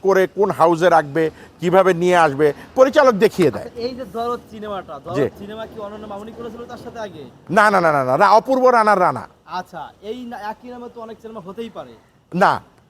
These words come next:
Speaker 1: মানে বিষয়টি হচ্ছে আমাদের, আহ, পরিচালক সমিতির নিয়ম অনুযায়ী কোনো ছবি যদি পরিচালক সমিতিতে একটা টাকা দিয়ে এন্ট্রি করতে হয়,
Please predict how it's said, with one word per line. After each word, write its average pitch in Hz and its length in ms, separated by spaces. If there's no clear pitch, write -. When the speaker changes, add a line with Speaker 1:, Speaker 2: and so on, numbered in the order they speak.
Speaker 1:
মানে 151 180
বিষয়টি 185 420
হচ্ছে 226 360
আমাদের, 170 400
আহ, - 300
পরিচালক 170 460
সমিতির 202 360
নিয়ম 170 300
অনুযায়ী 123 300
কোনো 190 300
ছবি 175 300
যদি 196 260
পরিচালক 180 480
সমিতিতে 185 340
একটা 165 200
টাকা 165 220
দিয়ে 156 200
এন্ট্রি 135 220
করতে - 280
হয়, 85 180